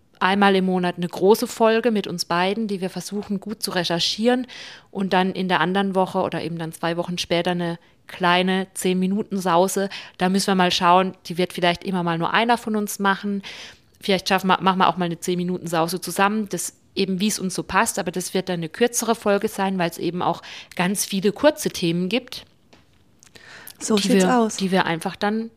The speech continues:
Speaker 1: kurz erläutern.
Speaker 2: Genau.
Speaker 1: Genau, und damit starten wir aber erst im neuen Jahr. Jetzt kommt die Winterzeit.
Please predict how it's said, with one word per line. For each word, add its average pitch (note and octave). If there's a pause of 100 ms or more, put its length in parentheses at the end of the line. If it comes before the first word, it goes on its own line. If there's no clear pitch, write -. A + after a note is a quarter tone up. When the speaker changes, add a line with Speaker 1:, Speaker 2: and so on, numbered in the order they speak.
(120)
Speaker 1:
kurz -
erläutern. F#3 (340)
Speaker 2:
Genau. G#3 (140)
Speaker 1:
Genau, F3
und E3
damit G#3
starten F#3+
wir F#3+
aber F3
erst -
im F3+
neuen E3
Jahr. D3+
Jetzt D#3+
kommt F3+
die F3
Winterzeit. G3+